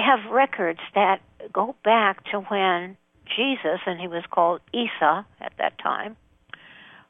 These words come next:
when Isa was studying the medical Vedic teachings, which enabled him then to do the healings that he later did when he returned to his homeland.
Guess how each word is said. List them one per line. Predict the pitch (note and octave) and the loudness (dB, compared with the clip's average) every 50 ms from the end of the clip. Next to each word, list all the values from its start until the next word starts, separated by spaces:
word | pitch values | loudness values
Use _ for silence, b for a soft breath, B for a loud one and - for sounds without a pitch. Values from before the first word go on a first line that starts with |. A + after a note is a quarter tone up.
| B - | B 2
when | A#3 A3+ G#3+ - - - | 2 2 2 2 -4 -4
Isa | - D4 D4 - - - G3+ | -2 0 0 0 2 2 2
was | F#3+ F3 F3+ G#3 G3 - - - | 4 4 4 2 2 -2 -8 -2
studying | - D4 C#4+ C4+ - G3+ E3 D#3+ E3 F3 F3+ F3+ - | 2 2 2 2 2 -2 -4 -4 -6 -8 -10 -10 -10
the | A#3 | -8
medical | G3+ G3 G3+ A3+ A#3 A#3 A#3 - - - D#3 D#3 D3+ D#3 - _ _ _ _ - G3+ - - | -4 0 2 2 2 2 0 -2 0 0 0 0 0 -2 -8 _ _ _ _ -18 -18 -12 -6
Vedic | F3+ F3+ F#3 F#3 E3+ F3 E3 _ _ - - - | -2 0 0 0 -2 -4 -6 _ _ -12 -8 -8
teachings, | F#3 F#3 - - - D3 D3 C#3+ D3+ E3 - - - - _ _ _ _ B B B B B B B B B B | -6 -6 -6 -6 -6 -8 -8 -12 -18 -20 -20 -20 -20 -20 _ _ _ _ B B B B B B B B B B
which | G3+ G3 F#3 - | 0 0 2 0
enabled | - G3 F#3 F#3+ F3+ F3+ - G#3 F#3+ | -2 -2 0 0 -2 -2 -2 -6 -8
him | - - G3+ F3+ F3+ F3 | -6 -4 -4 -4 -2 0
then | G3 F3 F3 E3+ E3+ F3 - | 0 2 2 0 -2 -6 -10
to | - - - | -10 -10 -8
do | - E3 E3+ F3 E3+ E3 E3+ - _ _ _ _ - | -4 -4 -2 -2 -4 -6 -10 -14 _ _ _ _ -10
the | F3+ G3 - - | -10 -8 -6 -4
healings | C4+ C4 A3 F3+ E3 D3+ D3+ - - | -2 0 0 0 -2 -4 -6 -6 -6
that | E3 D#3+ - | -6 -6 -4
he | E3 D#3+ | -6 -6
later | D#3 D#3 D#3+ D#3 D3+ D#3+ D#3+ | -4 -4 -4 -4 -4 -8 -8
did | - - D#3+ D#3+ D#3 - | -8 -6 -6 -6 -4 -4
when | F3 D#3+ D#3+ | -4 -4 -4
he | E3 D#3 | -6 -6
returned | D#3+ D#3+ - - - D#3 D3+ C#3+ D3 - - B B B B B B B B B - | -6 -8 -6 -4 -4 -4 -4 -4 -6 -12 -20 B B B B B B B B B -6
to | D#3+ | -4
his | D#3 - D#3 D#3 - - | -4 -4 -4 -6 -4 -2
homeland. | - D#3 D3 - - C3+ - - - - | -2 -2 -2 -2 -4 -8 -8 -10 -12 -14